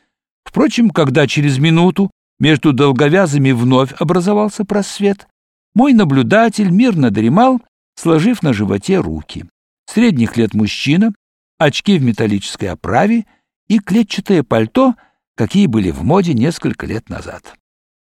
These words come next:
Помнится, поражали такие пальто моё воображение тем, что их можно было носить и на левую сторону тоже.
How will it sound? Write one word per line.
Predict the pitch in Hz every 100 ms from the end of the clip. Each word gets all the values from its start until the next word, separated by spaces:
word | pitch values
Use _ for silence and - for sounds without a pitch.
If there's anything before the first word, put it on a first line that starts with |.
| _ -
Помнится, | 131 135 131 - 135 123
поражали | - 113 110 131 156 110
такие | 120 - 123
пальто | - 113 104 117
моё | 107 104
воображение | 98 98 110 123 247 180 80 - _ _ _ -
тем, | 196 220
что | - 170
их | 147
можно | 165 196 170
было | 175 170
носить | 160 160 - 165 123 -
и | 151
на | 139 170
левую | 240 208 101
сторону | 85 - 98 95 139 185
тоже. | - 78 69 -